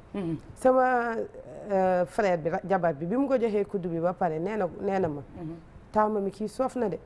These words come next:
Speaker 2: Ma ne ko, "Aïcha, ñi ay gan lañ, nañ leen ganale rek."
Speaker 1: Mhm.
Speaker 2: Mu ne ma, "Mère bi neexuma
Speaker 1: Te
Speaker 2: de."
Speaker 1: mais li ngeen di wax yëpp, moom kese moo fa nekkoon ci gan.
Speaker 2: Moom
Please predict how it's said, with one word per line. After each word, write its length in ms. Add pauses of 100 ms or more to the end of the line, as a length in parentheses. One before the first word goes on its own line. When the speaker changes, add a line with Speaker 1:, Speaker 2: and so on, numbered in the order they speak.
(500)
Speaker 2:
Ma 80
ne 100
ko, 120
"Aïcha, 420
ñi 240
ay 160
gan 240
lañ, 160
nañ 160
leen 180
ganale 360
rek." 120 (260)
Speaker 1:
Mhm. 160
Speaker 2:
Mu 60
ne 80
ma, 140
"Mère 200
bi 120
neexuma 360
Speaker 1:
Te 80
Speaker 2:
de." 60
Speaker 1:
mais 180
li 240 (100)
ngeen 140
di 80
wax 160
yëpp, 240
moom 240
kese 200
moo 160
fa 100
nekkoon 340
ci 60
gan. 160
Speaker 2:
Moom 80